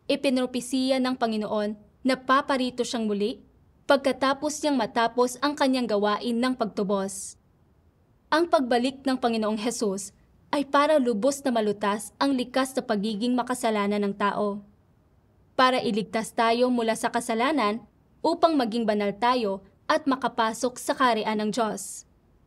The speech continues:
Tulad ng sabi ng Panginoong Jesus, Mayroon pa akong maraming bagay na sa inyo ay sasabihin. Ngunit ngayon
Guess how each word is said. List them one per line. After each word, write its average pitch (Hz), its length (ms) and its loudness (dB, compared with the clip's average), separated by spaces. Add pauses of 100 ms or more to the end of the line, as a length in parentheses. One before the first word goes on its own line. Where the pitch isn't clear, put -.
(680)
Tulad 285 320 4
ng 233 120 -2
sabi 240 600 -2
ng 254 160 0
Panginoong 214 440 0
Jesus, 208 680 -6 (2500)
Mayroon 294 480 4
pa 233 160 4
akong 247 240 2
maraming 233 560 2
bagay 220 640 0
na 285 80 2
sa 285 160 2
inyo 285 320 4
ay 247 160 2
sasabihin. 208 880 0 (800)
Ngunit 247 400 2
ngayon 208 480 2